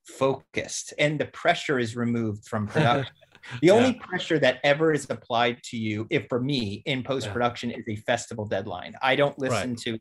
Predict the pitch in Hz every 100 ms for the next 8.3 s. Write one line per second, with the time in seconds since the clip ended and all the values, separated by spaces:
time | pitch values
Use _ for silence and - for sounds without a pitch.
0 | - 127 120 127 123 120 131 131 127 120
1 | 113 104 104 _ _ - 135 127 123 131
2 | 120 120 120 120 117 113 110 123 120 110
3 | 107 117 113 110 107 104 101 104 120 107
4 | 98 95 113 110 120 107 92 113 113 -
5 | 110 113 113 110 101 110 127 113 - -
6 | 104 - 151 - 123 117 107 - - -
7 | _ - 120 110 107 107 - 139 - 143
8 | - 156 135